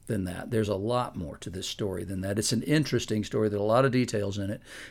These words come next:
and we're gonna get into it when we start this, well, not when we start the series <laughs> on Abraham, but as we go through the series on Abraham, we'll see more and more about this scene that makes it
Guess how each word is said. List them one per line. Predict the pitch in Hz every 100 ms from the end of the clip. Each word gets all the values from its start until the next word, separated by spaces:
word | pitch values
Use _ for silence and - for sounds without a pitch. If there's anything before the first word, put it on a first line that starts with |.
| -
and | 117
we're | 107
gonna | 104
get | 98 117 117
into | 131 127 113 101
it | - -
when | 123 101 104
we | 123
start | - 120 -
this, | 104 -
well, | 123 98
not | 104 110
when | 95
we |
start | - 175 156
the | -
series | - 120 110 113
<laughs> | -
on | 117
Abraham, | 113 107 104 104 110 - - -
but | 120 - -
as | 123 131
we | 123
go | 110 104
through | - 123 117
the | 117
series | - 113 104 101
on | 98
Abraham, | 110 117 101 90 90 - - - -
we'll | 123 107 101 - -
see | - 123 110
more | 104 107 101
and | 95
more | 104 107 98
about | 92 98 98
this | 127 143
scene | - - 123 117 98 90 101 - - -
that | 120 120
makes | 113 113 -
it | 107 -